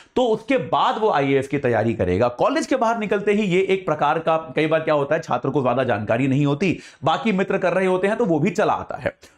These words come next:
तो कुछ सुधार इसमें किए जाने चाहिए, इस पर विचार विमर्श की आवश्यकता है। बहुत अच्छी एक चर्चा सान्याल साहब ने शुरू करी है,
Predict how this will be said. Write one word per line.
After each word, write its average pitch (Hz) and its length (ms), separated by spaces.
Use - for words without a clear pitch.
तो 208 60
कुछ 294 200
सुधार 208 400
इसमें 247 260
किए 254 180
जाने 139 240
चाहिए, 123 300
इस 285 140
पर 185 180
विचार 156 340
विमर्श 175 300
की 175 120
आवश्यकता 123 460
है। 180 120
बहुत 151 220
अच्छी 156 260
एक 180 200
चर्चा 143 300
सान्याल 131 480
साहब 123 240
ने 123 80
शुरू 117 220
करी 113 260
है, 185 200